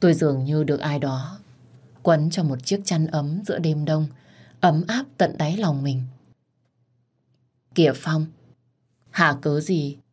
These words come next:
cậu phải làm như thế? Vai diễn không dễ gì mới có, lại còn là vai chính.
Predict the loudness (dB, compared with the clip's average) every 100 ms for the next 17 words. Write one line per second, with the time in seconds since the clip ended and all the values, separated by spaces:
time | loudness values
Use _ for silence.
0 | _ _ 2 4 0 0 -2 -4 -2 -2
1 | -2 -8 -18 _ -20 -20 -20 -20 _ 2
2 | 2 4 0 -2 -2 -2 0 0 -2 -4
3 | -2 -4 -4 -4 -4 -10 -20 -20 _ _
4 | 2 2 2 -2 -2 -2 -4 -2 -2 -4